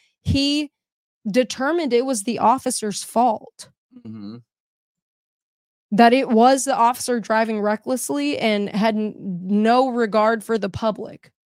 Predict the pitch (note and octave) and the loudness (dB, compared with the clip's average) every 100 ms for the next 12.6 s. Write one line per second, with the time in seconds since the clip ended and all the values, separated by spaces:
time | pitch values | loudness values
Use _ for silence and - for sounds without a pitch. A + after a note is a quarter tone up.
0 | _ _ A#2+ D#3+ C3+ _ _ _ A#3 C4+ | _ _ -12 -12 -14 _ _ _ 4 4
1 | B3 C#4+ C4+ - _ _ _ _ _ G#3+ | 4 0 -2 -8 _ _ _ _ _ 0
2 | G#3+ C#4 E4 - _ _ G#3+ G3+ D4+ G#4 | 2 4 0 -6 _ _ -8 -4 -4 -4
3 | F#4+ B3 - - _ - D#4+ D4+ G#3+ G#3 | -4 -6 -10 -18 _ -6 -2 -2 0 0
4 | G#3 G3 - - G#3 G#3+ A#3 B3 C4 A3 | -2 -4 -10 -6 -2 0 0 0 0 -2
5 | A3 A#3 A#3 A3 F3 A3+ G3 A3 A#3 A3+ | -2 -2 0 0 0 -2 0 -2 0 0
6 | A3+ A#3+ C4 C#4+ - _ _ _ G#3 A#3+ | 0 -2 -2 -6 -10 _ _ _ 2 4
7 | A3+ - _ _ - - D4 D4 E4 E4+ | 4 0 _ _ -2 0 2 2 0 -4
8 | - _ _ _ _ _ _ G#3+ G#3+ C4+ | -12 _ _ _ _ _ _ -4 0 0
9 | A#3+ A#3+ C4 F4 F4 D4 C4+ D4 C#4 B3+ | 0 -2 0 0 -2 -4 -4 -4 -2 -4
10 | A#3 G#3 A3 B3+ - C#4 A3+ - A#3+ B3 | 0 0 0 -2 -4 -6 -6 -2 -2 0
11 | A#3+ - - C4 C4 A#3+ B3+ G3+ - A#3+ | -6 -6 -4 -4 -2 -4 -4 -6 -2 -2
12 | G#3+ G3 G3 G#3 - _ | -2 -6 -4 -6 -6 _